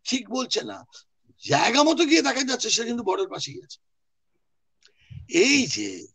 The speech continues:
তখন মানুষ কি হলো, একটা বিশ্বাস নিয়ে ফিরল। যে theater মানুষকে বিশ্বাস যোগায়,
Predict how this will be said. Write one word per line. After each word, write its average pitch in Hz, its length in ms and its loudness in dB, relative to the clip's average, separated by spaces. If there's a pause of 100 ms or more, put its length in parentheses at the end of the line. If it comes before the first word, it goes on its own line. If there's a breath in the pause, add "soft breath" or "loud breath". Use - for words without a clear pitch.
(180)
তখন 240 300 0
মানুষ 226 320 0
কি - 100 -4
হলো, 247 160 -2
একটা 214 120 -4
বিশ্বাস 208 380 0 (100)
নিয়ে 208 120 -4
ফিরল। 175 300 -16 (1500)
যে 156 260 4
theater 226 560 2
মানুষকে 202 380 -2
বিশ্বাস 170 460 -2 (120)
যোগায়, 143 360 -4